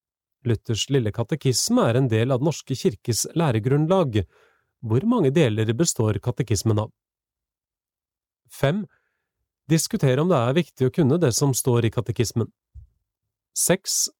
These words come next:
les hva som står om dåpen i katekismen. Har du andre spørsmål om dåpen enn de som står her? Still disse spørsmålene til læreren. Syv, finn fram på nettet den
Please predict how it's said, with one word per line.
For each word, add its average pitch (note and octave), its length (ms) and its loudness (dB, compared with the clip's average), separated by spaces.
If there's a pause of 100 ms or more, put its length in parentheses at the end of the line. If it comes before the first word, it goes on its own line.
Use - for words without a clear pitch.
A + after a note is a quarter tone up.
(200)
les A#2+ 320 -2
hva G#2 140 -2
som A3 180 -2
står A2 300 0
om D#3 140 -2
dåpen A2+ 440 0
i G#2 80 -2
katekismen. G#2+ 640 -2 (640)
Har A2 80 0
du - 160 -6
andre A2 320 -2
spørsmål D3 640 0
om G#2+ 140 -2
dåpen A2 440 -2
enn A2 160 0
de G2+ 160 -2
som C3 160 -4
står A2+ 320 -2
her? G3+ 140 -2 (580)
Still D#3 380 -2
disse D#3+ 260 -2
spørsmålene A2 840 0 (140)
til A2+ 180 -2 (160)
læreren. G2+ 460 -2 (1700)
Syv, F3+ 340 2 (760)
finn F3+ 220 2
fram C3 220 0
på G3+ 140 -4
nettet C#3+ 340 0
den C3+ 160 2